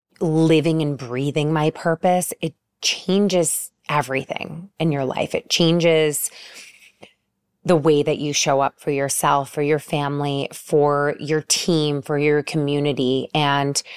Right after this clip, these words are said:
if there's anything out there that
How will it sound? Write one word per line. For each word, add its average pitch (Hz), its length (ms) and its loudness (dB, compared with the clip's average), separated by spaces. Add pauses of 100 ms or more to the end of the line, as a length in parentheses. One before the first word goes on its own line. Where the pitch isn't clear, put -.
(720)
if 180 140 2
there's 170 240 6 (100)
anything 185 920 2 (120)
out 135 320 0
there 156 680 0
that 131 720 -4